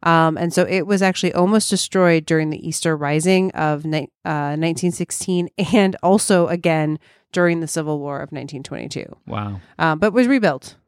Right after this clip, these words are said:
Speaker 2: Okay.
Speaker 1: Um, each of those times. Uh, some famous people, um, uh, other than those two that I just mentioned, Jonathan Swift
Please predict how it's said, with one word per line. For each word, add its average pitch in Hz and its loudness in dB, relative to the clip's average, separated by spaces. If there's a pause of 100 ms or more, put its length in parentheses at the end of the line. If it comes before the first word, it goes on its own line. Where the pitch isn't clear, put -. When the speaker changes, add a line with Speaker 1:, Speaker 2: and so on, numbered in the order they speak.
(480)
Speaker 2:
Okay. 110 -10
Speaker 1:
Um, 156 -4 (200)
each 180 -4
of 175 0
those 165 0
times. - -12 (400)
Uh, 196 4
some 339 2
famous 311 2
people, 302 0 (280)
um, 185 0 (220)
uh, - -6
other 180 2
than 175 2
those 170 0
two 175 0
that 165 2
I 160 0
just 160 -6
mentioned, 196 0 (920)
Jonathan 175 4
Swift - -2